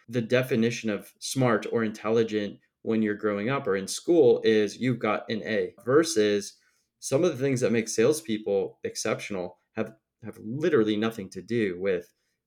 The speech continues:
a book or the grade you got in college or how well you perform at X test. It is people driven. It's somewhat of an art, and you can apply a lot of science topics to it, but it is a skill, and it's one that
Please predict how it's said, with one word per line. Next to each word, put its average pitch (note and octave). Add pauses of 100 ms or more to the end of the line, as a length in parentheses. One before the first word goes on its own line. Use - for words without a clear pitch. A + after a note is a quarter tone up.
(140)
a A2
book G2
or G2+
the A2+
grade G#2+
you G2
got F#2 (140)
in G2+
college F#2+
or G2 (200)
how A2
well A2
you G#2+
perform G#2+
at G2 (240)
X -
test. -
It A#2
is D3+ (280)
people B2
driven. G#2 (280)
It's -
somewhat A#2+
of G#2+
an G2+
art, G#2
and D3
you C3
can D3
apply B2+
a G#2
lot G2+
of -
science G2 (120)
topics -
to F#2+
it, B2
but G#2
it A2
is B2
a A2+
skill, A2 (260)
and A2+
it's A2
one A2+
that G#2